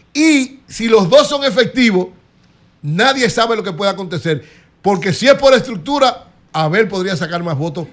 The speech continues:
que Leonel. Si es por imagen, Leonel podría sacar más votos que Abel. ¿Quién lo sacará?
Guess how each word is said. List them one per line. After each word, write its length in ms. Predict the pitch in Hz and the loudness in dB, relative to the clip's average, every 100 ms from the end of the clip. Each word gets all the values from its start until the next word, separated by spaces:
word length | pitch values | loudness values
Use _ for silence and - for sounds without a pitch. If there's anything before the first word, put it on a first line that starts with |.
| _ | _
que 100 | - | -6
Leonel. 320 | 151 147 131 110 - _ | -4 -2 -6 -12 -20 _
Si 260 | - 175 | -4 2
es 60 | 226 | 2
por 180 | 254 247 | 2 0
imagen, 420 | 240 233 196 180 - _ _ - | 2 2 2 -2 -12 _ _ -6
Leonel 480 | 139 139 165 170 | -4 0 -2 -4
podría 320 | - 127 147 139 | -8 -6 -4 -2
sacar 240 | 151 151 | -4 -6
más 140 | 156 | -4
votos 180 | 143 160 | -6 -6
que 60 | 160 | -4
Abel. 180 | 185 - - - _ | -4 -4 -14 -20 _
¿Quién 240 | 233 269 | 2 2
lo 80 | 277 | 4
sacará? 560 | 196 254 269 220 131 | 0 0 2 2 -2